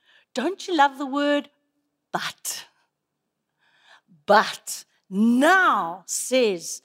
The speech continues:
thus says the Lord, he who created you, O Jacob, he who formed you, O Israel, fear not, for I have redeemed you.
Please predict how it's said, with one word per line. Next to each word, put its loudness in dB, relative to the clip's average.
thus 4
says -2
the 2
Lord, 2
he 0
who 2
created -2
you, -4
O 0
Jacob, -4
he 0
who 4
formed 0
you, -4
O 4
Israel, -2
fear 4
not, 2
for -4
I -2
have 0
redeemed -2
you. -12